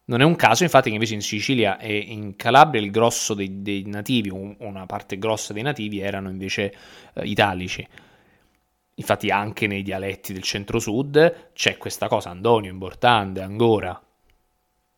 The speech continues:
Ok? Quindi quando dico che è una cosa pre-greca, cioè di età del bronzo, neolitico, cioè di quelle popolazioni cosiddette pelasgiche, app-, balcaniche, cultura appenninica, ta-, mi-, si vengono chiamate in mille modi diversi,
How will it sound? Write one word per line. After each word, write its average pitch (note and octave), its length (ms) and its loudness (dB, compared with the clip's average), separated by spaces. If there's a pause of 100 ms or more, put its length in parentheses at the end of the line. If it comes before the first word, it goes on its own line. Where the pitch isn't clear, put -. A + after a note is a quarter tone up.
(140)
Ok? G#2+ 440 4
Quindi A#2 180 -4
quando A2 220 -6
dico A#2+ 200 -2
che A#2 60 -6
è A#2 40 -2
una A2 120 -6
cosa A2 240 -4
pre-greca, G#2+ 680 -6
cioè G2+ 200 -8
di G#2 140 -10
età G2+ 160 -8
del G2 180 -8
bronzo, F#2+ 440 -8
neolitico, F#2+ 500 -8
cioè - 100 -14
di F#2 60 -12
quelle F#2+ 140 -12
popolazioni G2+ 580 -6
cosiddette G2 400 -8
pelasgiche, F#2 800 -8
app-, - 260 -8
balcaniche, G2+ 1000 -6
cultura G#2 400 -10
appenninica, G2+ 720 -12
ta-, A2 140 -8
mi-, C3 220 -4
si B2+ 120 -6
vengono C3 260 -4
chiamate C#3 300 4
in A#2+ 80 -4
mille C3 260 2
modi A#2 220 -6
diversi, D3 520 0